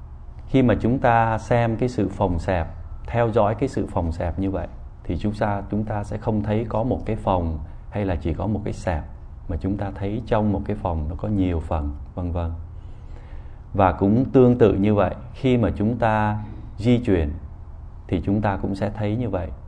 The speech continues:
Nó không còn là một cái khối nữa, mà nó là còn,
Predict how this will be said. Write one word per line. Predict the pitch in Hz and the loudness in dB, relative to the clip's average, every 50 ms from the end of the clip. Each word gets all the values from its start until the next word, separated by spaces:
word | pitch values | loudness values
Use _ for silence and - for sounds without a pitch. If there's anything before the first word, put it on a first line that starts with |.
| - - - | -14 -10 -4
Nó | 113 120 | -4 -2
không | - - 127 117 113 110 | 2 4 4 4 4 4
còn | - 104 95 87 85 | 4 4 4 4 2
là | 85 80 80 | 0 0 0
một | 80 80 76 - | 0 -2 -2 -2
cái | 113 110 | -2 -2
khối | 107 - 110 107 107 113 131 156 185 196 - - - - - - - - - - - - | -2 0 0 2 2 2 2 0 -2 -4 -8 -10 -12 -12 -12 -12 -12 -12 -12 -10 -2 2
nữa, | 107 104 98 95 110 139 156 - - - - - | 4 4 4 4 2 0 -2 -2 -6 -12 -10 -6
mà | 92 85 | -4 -4
nó | 85 87 90 101 120 | -2 -2 -2 -2 -2
là | 120 107 92 80 | 0 0 -2 -2
còn, | - - 90 85 82 80 80 | -2 -2 0 0 0 0 -2